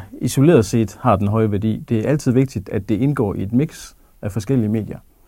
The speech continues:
Ugeaviser er ekstremt stærk på at skabe dækning, altså nå mange mennesker i din målgruppe. Ugeavisen er sådan lidt, øh, det har lidt et dårligt ry.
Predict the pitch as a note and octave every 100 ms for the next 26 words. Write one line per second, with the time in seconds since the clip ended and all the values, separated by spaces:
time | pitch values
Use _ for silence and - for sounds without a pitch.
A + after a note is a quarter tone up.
0 | _ _ _ _ - E3 C3+ C#3 B2+ -
1 | A#2 A#2+ - A#2+ - - - E3 G2+ F#2
2 | F#2+ _ - G2 G2 - A2 G#2+ G2 F#2+
3 | G2 G2 A2 - - - _ _ _ -
4 | G#2+ A2+ A2 B2+ A2+ A2+ B2+ A2 A#2 -
5 | G2 G2 G#2+ A#2+ G#2 G2+ G#2+ _ _ _
6 | _ _ - _ - F3 D3 C#3 C#3 D3
7 | E3 D3 D#3+ D#3+ A#2 G2+ F#2+ F#2 F2+ F#2
8 | - - C3+ D3+ C#3+ C#3+ D#3+ C#3 D#3